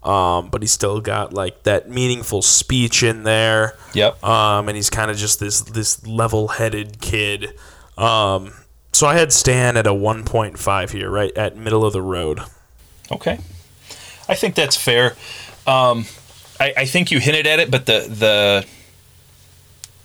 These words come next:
Speaker 2: the, uh, can't think of the word I'm looking for. But the way I, I want to describe Stan here is he was the star, the straw that stirred the drink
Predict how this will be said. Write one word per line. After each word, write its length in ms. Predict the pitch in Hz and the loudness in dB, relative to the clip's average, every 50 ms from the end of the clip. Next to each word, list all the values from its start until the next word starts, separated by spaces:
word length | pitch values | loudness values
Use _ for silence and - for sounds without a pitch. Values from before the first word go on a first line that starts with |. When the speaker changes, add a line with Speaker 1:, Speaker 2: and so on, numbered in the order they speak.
| _ - - | _ -2 0
Speaker 2:
the, 40 | 107 | 2
uh, 1000 | 104 101 98 98 98 98 95 98 98 101 95 95 95 95 95 95 95 95 98 95 - - - - - - - - - - - - - - - - - - _ - | 4 6 6 6 6 6 6 6 6 6 4 4 4 4 4 4 2 2 0 -4 -8 -16 -20 -20 -14 -14 -12 -10 -8 -8 -8 -10 -10 -20 -20 -20 -20 -20 _ -8
can't 160 | - - 117 98 | -4 -2 -2 0
think 140 | 113 104 | -2 -4
of 40 | - | -2
the 60 | - | -2
word 180 | 113 120 123 120 | 2 2 4 4
I'm 80 | 117 113 | 4 2
looking 220 | 110 104 - 104 | 2 0 -2 -2
for. 160 | - 110 104 - - - - - - - | -2 -2 -2 -2 -6 -14 -16 -14 -6 -4
But 120 | - 147 | -2 2
the 60 | 151 156 | 2 4
way 140 | 180 190 151 | 6 6 6
I, 80 | 127 147 - | 4 2 2
I 60 | - 143 | 2 4
want 160 | 143 147 151 | 4 4 2
to 40 | 151 | 4
describe 420 | 143 - - - 143 139 139 135 | 2 2 2 2 2 4 4 4
Stan 300 | - - 139 139 135 131 | 4 4 2 2 2 2
here 280 | 127 139 135 131 131 127 | 2 2 2 2 0 0
is 380 | - 120 113 113 113 107 104 - | 2 4 4 6 6 4 4 2
he 100 | - 139 | 0 2
was 160 | 139 131 - | 2 2 2
the 80 | - 135 | 2 0
star, 360 | - - - 113 117 117 - - | 0 2 4 4 4 4 2 -2
the 220 | - 117 127 120 | -12 -6 -2 0
straw 560 | - - - - - 156 170 160 160 147 139 | 2 2 2 0 2 4 6 6 8 6 6
that 160 | 131 123 - - | 4 2 2 2
stirred 320 | - - - 127 123 113 | 2 2 2 0 0 0
the 80 | 110 110 | -2 -4
drink 440 | 101 98 98 98 95 90 - - | -4 -2 -2 0 -2 -2 -4 -8